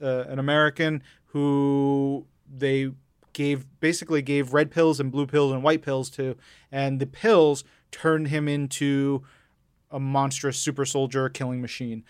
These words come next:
for America. He's got a friggin' American flag tattooed on his face. And then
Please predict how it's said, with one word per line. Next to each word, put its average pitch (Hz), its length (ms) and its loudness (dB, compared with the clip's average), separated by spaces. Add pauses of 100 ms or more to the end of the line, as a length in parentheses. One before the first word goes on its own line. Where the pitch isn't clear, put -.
(160)
for 247 320 8
America. 196 460 8
He's 143 160 -4
got 233 140 2
a - 20 -4
friggin' 208 520 0
American 202 420 2
flag 220 340 0
tattooed 135 380 -4
on 123 80 -6
his 117 100 -14
face. - 320 -12
And 196 160 4
then 220 400 6